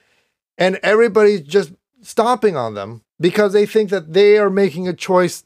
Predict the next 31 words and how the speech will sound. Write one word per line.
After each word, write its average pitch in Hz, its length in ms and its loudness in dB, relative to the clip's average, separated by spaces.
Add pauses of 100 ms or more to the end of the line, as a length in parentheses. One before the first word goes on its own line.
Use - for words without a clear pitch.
(120)
to 156 100 -10
kill 277 340 -2
people 123 520 -8 (560)
because 170 360 0
of 151 120 -4
that. 120 240 -2
No, 208 460 -2 (340)
no. 202 300 -2 (280)
Again, 180 500 -2 (220)
I've 185 220 -4
mentioned 240 320 -6
this 202 80 -8
before 196 320 -2
on 180 80 -2
this 139 120 -4
podcast. - 640 -8 (280)
The 139 300 -4 (340)
vaccine 220 760 -2 (200)
does 135 180 -6
not 185 300 -2
prevent 160 380 -2
infection, 208 640 -6 (220)
does 165 140 -8
not 170 200 -2
prevent 156 280 -6
transmission. 131 880 -8 (180)
So 180 640 0 (220)
if 185 200 -4
they're 185 240 -2
fully 277 340 -2
vaccinated, 180 800 -2